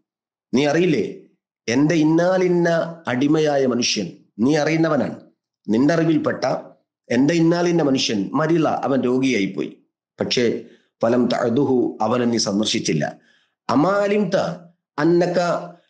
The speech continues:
ലൗ ഉത്തഹു ലവജത്തനി ഇൻദഹു, നീ അറിയില്ലേ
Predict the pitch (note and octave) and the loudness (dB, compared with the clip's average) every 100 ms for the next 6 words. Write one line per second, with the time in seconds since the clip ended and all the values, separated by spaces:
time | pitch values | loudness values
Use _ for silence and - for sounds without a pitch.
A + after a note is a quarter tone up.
0 | - A#2+ E3 F3+ E3+ - - G3+ F3 D#3 | -2 0 2 2 0 -2 -2 0 0 0
1 | - D3 D3 C#3 E3 - E3 D#3 C3 B2 | 0 0 0 -2 -4 -2 0 0 0 0
2 | B2 C3+ F#2+ - - _ _ _ - D3+ | 0 0 -2 -6 -12 _ _ _ 0 0
3 | F3 F3 F#3 C3+ E2 - | 2 2 2 2 0 -8